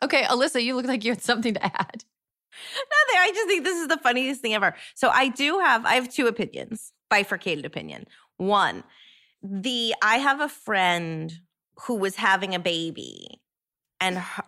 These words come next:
Speaker 2: a family member of hers was due within a month of her.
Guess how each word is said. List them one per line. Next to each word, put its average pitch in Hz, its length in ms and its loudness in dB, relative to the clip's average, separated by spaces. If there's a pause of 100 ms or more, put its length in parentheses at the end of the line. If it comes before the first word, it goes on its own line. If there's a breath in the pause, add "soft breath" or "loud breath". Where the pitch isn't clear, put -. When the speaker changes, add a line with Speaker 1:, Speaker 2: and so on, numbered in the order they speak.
Speaker 2:
a 175 380 2 (380)
family 262 440 2
member 165 340 2
of 151 100 -2
hers 160 520 0 (120)
was 190 260 -2
due 190 720 -4
within 202 280 -2
a 185 60 2
month 202 440 2
of 180 180 0
her. 113 420 -2